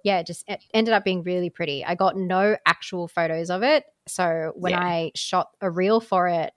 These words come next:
Speaker 1: it was, like, a week later and it was, like, kind of crusty and, like, peeling off, but I was like, "It's fine." <laughs>
Speaker 2: Still beautiful.
Speaker 1: It's still
Speaker 2: That's funny.
Speaker 1: beautiful.
Speaker 2: <laughs>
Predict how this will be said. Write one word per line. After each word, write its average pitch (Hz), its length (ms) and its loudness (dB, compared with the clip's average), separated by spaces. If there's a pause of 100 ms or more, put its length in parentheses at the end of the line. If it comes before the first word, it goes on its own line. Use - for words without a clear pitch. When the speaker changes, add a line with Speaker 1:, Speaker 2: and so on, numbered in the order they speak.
Speaker 1:
it 175 120 -8
was, 185 140 -6
like, 170 340 -2
a 180 60 -2
week 170 360 -4
later 175 440 2
and 180 120 -4
it 175 60 -4
was, 170 140 -8
like, 160 160 0
kind 165 200 -2
of 170 80 -14
crusty 170 420 -6
and, 165 120 -8
like, 147 220 -10
peeling 165 300 -6
off, 165 200 -6
but 185 80 -6
I 185 40 0
was 190 120 -2
like, 269 120 0
"It's 370 140 -2
fine." 320 400 6 (260)
<laughs> - 1040 -6
Speaker 2:
Still 466 160 12
beautiful. 392 480 8 (180)
Speaker 1:
It's - 160 0
still 480 160 8
Speaker 2:
That's 403 120 8
funny. 403 220 6
Speaker 1:
beautiful. 381 320 2 (580)
Speaker 2:
<laughs> 302 460 0